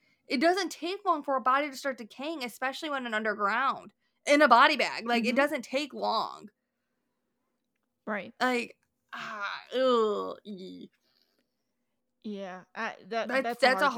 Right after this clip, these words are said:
Speaker 1: hard
Speaker 2: It's gonna
Speaker 1: one.
Speaker 2: be, it's gonna be
Speaker 1: That's
Speaker 2: very
Speaker 1: gonna
Speaker 2: interesting how the, uh, media coverage continues and what
Speaker 1: Yeah,
Speaker 2: more
Speaker 1: if they
Speaker 2: comes out of
Speaker 1: continue.
Speaker 2: this.
Speaker 1: We'll
Speaker 2: Yeah,
Speaker 1: definitely
Speaker 2: if
Speaker 1: have to
Speaker 2: it
Speaker 1: follow,
Speaker 2: continues.
Speaker 1: we'll definitely have to follow this story in particular and give an update if an update ever comes out.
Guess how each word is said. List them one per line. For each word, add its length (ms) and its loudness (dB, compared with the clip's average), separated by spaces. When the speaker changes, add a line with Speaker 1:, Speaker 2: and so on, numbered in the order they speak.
Speaker 1:
hard 20 4
Speaker 2:
It's 120 -4
gonna 160 0
Speaker 1:
one. 20 -2
Speaker 2:
be, 400 -8
it's 80 -20
gonna 160 -4
be 60 8
Speaker 1:
That's 120 2
Speaker 2:
very 140 6
Speaker 1:
gonna 100 -4
Speaker 2:
interesting 520 -6
how 340 0
the, 640 -6
uh, 300 -6
media 580 2
coverage 600 -6
continues 880 -8
and 220 -2
what 180 -2
Speaker 1:
Yeah, 60 -8
Speaker 2:
more 340 0
Speaker 1:
if 220 2
they 120 4
Speaker 2:
comes 280 -4
out 240 -4
of 80 -8
Speaker 1:
continue. 60 -8
Speaker 2:
this. 400 -12
Speaker 1:
We'll 180 0
Speaker 2:
Yeah, 20 0
Speaker 1:
definitely 300 4
Speaker 2:
if 60 4
Speaker 1:
have 120 4
to 80 2
Speaker 2:
it 40 0
Speaker 1:
follow, 420 4
Speaker 2:
continues. 280 -6
Speaker 1:
we'll 180 0
definitely 320 2
have 140 -6
to 60 -10
follow 280 2
this 180 -6
story 260 -4
in 60 -6
particular 480 -6
and 100 -6
give 120 -6
an 60 -6
update 380 -4
if 80 -6
an 80 -8
update 300 -6
ever 220 -4
comes 260 -10
out. 440 -6